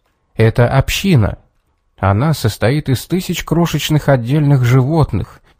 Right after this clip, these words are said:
неразрывно связанных между собой и разделяющих общую судьбу. Как муравьи в колонии, каждая особь знает свои место и обязанности.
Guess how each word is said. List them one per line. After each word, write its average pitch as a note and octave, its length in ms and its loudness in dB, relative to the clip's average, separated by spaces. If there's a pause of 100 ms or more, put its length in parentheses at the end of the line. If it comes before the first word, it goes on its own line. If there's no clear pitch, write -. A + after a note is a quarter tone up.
(120)
неразрывно A#2+ 640 2
связанных C3+ 640 0
между B2 340 2
собой A2+ 540 0 (280)
и A2 100 -2
разделяющих C#3+ 840 0
общую C#3+ 440 0
судьбу. A#2 640 -2 (1040)
Как A2+ 200 0
муравьи A#2+ 460 2
в - 100 -8
колонии, A2 600 2
каждая D#3+ 540 0
особь D3+ 440 -4
знает C3 420 0
свои A#2+ 340 2
место A#2+ 400 0
и D3+ 120 -4
обязанности. G#2 920 0